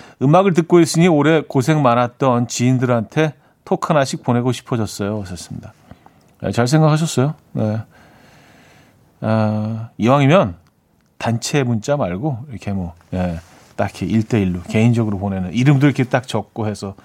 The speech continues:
그래야 티가 나잖아요. 그쵸? 어, 이양경님, 아, 이소라님의 트랙 쓰리 위로받고 싶을 때 들으면 참 좋아요. 어떤 날은 듣고 펑펑 울 뻔했어요.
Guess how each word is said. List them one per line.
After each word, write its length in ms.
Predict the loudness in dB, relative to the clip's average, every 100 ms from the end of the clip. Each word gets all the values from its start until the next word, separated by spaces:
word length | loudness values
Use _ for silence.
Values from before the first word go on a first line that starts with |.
| _ -20 _
그래야 180 | 0 0
티가 280 | 0 0 2
나잖아요. 520 | 2 2 0 0 -4 -6 _ _ -20 -20
그쵸? 300 | -10 -8 -8 _ _ -20 -20 -20 -20 _ _ _ _ _ _ -20 -20 -20 _ -10
어, 360 | -4 -2 -2 -4
이양경님, 1500 | -2 2 2 4 4 2 2 2 2 2 4 2 4 2 0 -4 -20 0
아, 140 | 2 4
이소라님의 600 | 4 4 4 4 2 2
트랙 240 | 0 -2
쓰리 320 | 0 0 0 -4 _ -4
위로받고 500 | 2 4 2 0 -2
싶을 280 | -2 -6
때 120 | -2 0
들으면 300 | 2 0 0
참 240 | -2 -2
좋아요. 460 | -2 0 0 -2 -8 -20 -20 -8
어떤 280 | -2 2 2
날은 400 | 4 2 0 -6 _
듣고 280 | -8 -4 -4
펑펑 420 | -2 -6 0 0
울 140 | 0 0
뻔했어요. 640 | 0 0 -2 -4 -6